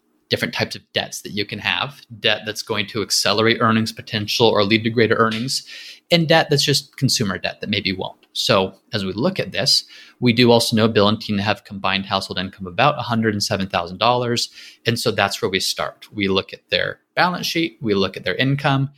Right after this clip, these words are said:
and then we'll go to a scorecard. But anything else, Scott, you wanna point out before we do so?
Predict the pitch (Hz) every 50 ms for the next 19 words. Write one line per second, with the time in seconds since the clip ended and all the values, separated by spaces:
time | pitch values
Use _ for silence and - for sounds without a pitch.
0 | _ _ _ _ _ - 123 117 113 110 101 104 123 185 185 120 98 113 135 -
1 | 123 120 113 127 113 110 107 - - - 160 156 143 143 - 98 95 104 104 98
2 | 110 117 120 120 131 120 117 113 - - - 120 110 - 107 110 110 101 - -
3 | 113 107 104 113 - - 107 - 110 104 104 101 104 107 _ _ _ _ - 110
4 | 101 - - 123 120